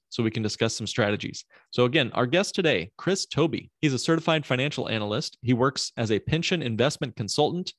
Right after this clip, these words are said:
an expert witness, and an author. His most recent book is Kentucky Fried Pensions. Boy, what a book title. That's awesome. He's now working as a chief investment officer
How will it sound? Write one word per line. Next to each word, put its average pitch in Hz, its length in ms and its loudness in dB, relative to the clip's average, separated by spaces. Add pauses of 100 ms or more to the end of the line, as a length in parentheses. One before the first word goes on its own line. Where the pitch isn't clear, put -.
(240)
an 110 160 -4
expert 160 320 2
witness, 123 560 2
and 165 260 -2
an 156 140 -2
author. 160 460 -4 (260)
His 117 160 -2
most 147 260 2
recent 131 300 2
book 120 240 0
is 107 180 0
Kentucky 147 600 0
Fried 147 600 2
Pensions. 135 640 -2 (220)
Boy, 170 100 4
what 143 160 2
a 101 60 0
book 117 260 -2
title. 95 240 -4
That's 110 240 -2
awesome. - 380 -6 (200)
He's 135 200 0
now 151 160 2
working 151 340 2
as 113 120 -2
a 107 40 0
chief 170 320 -4
investment 135 400 0
officer 117 480 -2